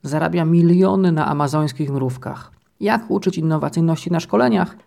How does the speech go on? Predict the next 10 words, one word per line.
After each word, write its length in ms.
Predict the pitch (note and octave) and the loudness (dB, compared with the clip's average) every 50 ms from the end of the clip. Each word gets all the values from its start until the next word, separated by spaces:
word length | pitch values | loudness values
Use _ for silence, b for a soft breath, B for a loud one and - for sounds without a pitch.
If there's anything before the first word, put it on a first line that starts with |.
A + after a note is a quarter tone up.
| b - | b -4
I 80 | B3+ | -2
jak 280 | C#4 C4+ A3 - - - | -2 -2 -2 -4 -8 -4
kreować 540 | - F3 F3 F3+ F3+ F3 E3 D#3+ C#3+ - - | 0 2 2 4 4 2 2 0 -2 0 0
innowacyjne 760 | F3+ F3+ E3+ E3+ D3+ D3 C3 B2+ - E3+ F3 F3 E3 D#3+ D3+ - - | 2 2 4 2 2 0 -2 -2 0 0 2 2 2 0 -2 -4 -8
postawy 560 | - C#3 B2+ - - C3 B2+ B2 A#2+ B2+ B2+ B2+ B2+ | -8 -8 -8 -6 -4 -2 -2 -2 -2 -2 -4 -6 -8
pracowników? 880 | - - B2+ B2+ C3+ C3+ B2 B2+ B2+ - B2+ - - - - - - _ _ _ _ _ _ _ _ _ _ _ _ _ - | -8 -8 -8 -6 -6 -6 -4 -4 -4 -6 -8 -10 -16 -20 -20 -20 -20 _ _ _ _ _ _ _ _ _ _ _ _ _ -8
Czytają 560 | - G#3+ G3 - A3+ A#3+ A#3 A3+ A3 G#3 - | -4 -4 0 0 2 2 2 2 2 2 2
autorzy: 680 | G3 F#3 F3+ F3+ - C#3 C3 B2+ B2 B2+ - - - F3+ - _ _ _ _ _ _ - | 2 2 2 2 2 0 0 0 0 -4 -6 -8 -10 -12 -14 _ _ _ _ _ _ -8
Rafał 420 | F3 D3+ D3 C3+ - - - - | -6 -4 -4 -4 -4 -6 -8 -8
Szczepanik, 720 | - - - E3+ - - - G#3 G#3 G3 G3 F#3+ - - | -10 -12 -12 -8 -4 -2 0 2 2 0 0 -2 -6 -16